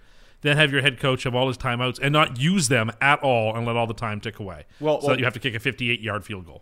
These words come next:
Speaker 2: Well,
Speaker 1: So,
Speaker 2: Mike,
Speaker 1: really, really
Speaker 2: I
Speaker 1: well
Speaker 2: actually
Speaker 1: done.
Speaker 2: heard that Robert Saleh knew that Tim is such a big fan of the New York Jets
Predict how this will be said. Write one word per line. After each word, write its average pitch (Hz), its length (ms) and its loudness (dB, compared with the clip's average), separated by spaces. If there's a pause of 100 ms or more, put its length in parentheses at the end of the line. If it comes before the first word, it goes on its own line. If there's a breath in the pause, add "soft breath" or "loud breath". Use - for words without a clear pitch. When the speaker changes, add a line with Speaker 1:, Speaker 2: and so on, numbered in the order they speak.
(120)
Speaker 2:
Well, 143 340 4
Speaker 1:
So, 127 60 -14
Speaker 2:
Mike, 156 260 4
Speaker 1:
really, 135 120 2
really 170 80 8
Speaker 2:
I - 20 10
Speaker 1:
well 180 100 10
Speaker 2:
actually 120 400 -2
Speaker 1:
done. - 140 -20
Speaker 2:
heard 127 640 0 (240 soft breath)
that 123 480 4
Robert 135 480 2
Saleh 147 420 6
knew 160 200 0
that 175 160 -6
Tim 165 200 -2
is 120 140 -4
such 185 300 2
a 165 60 0
big 143 380 -2
fan 143 520 -2
of 127 260 -6
the 131 100 0
New 131 100 -2
York 127 260 0
Jets 165 360 -4